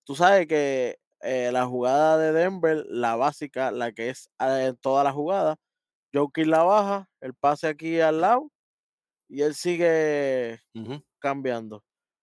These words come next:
Speaker 1: Bendito, cuando era, cuando era con Gordon, que el que bajaba era Caleb Martin, se quedaba con Jokic, más fácil todavía. Era un error, era un error tener a Caleb Martin en posición,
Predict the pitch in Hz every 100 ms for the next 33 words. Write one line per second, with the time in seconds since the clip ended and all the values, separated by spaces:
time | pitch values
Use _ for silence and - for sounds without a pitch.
0 | _ _ 123 120 131 135 123 117 117 117
1 | 117 123 127 127 127 127 131 147 156 151
2 | 143 147 160 147 143 - 127 - 131 123
3 | 117 127 147 147 151 151 147 135 113 -
4 | _ 131 135 127 139 135 156 143 143 147
5 | 143 143 147 135 139 127 135 147 131 147
6 | 131 _ _ _ _ _ _ _ _ 151
7 | 185 - 180 156 165 151 170 165 156 165
8 | 147 117 _ _ _ _ _ _ _ _
9 | _ _ _ _ _ _ _ _ _ _
10 | _ - 151 147 139 120 113 107 - 147
11 | 151 160 156 139 147 147 139 135 135 135
12 | 135 139 127 135 131 135 127 123 123 120
13 | 110 123 123 123 123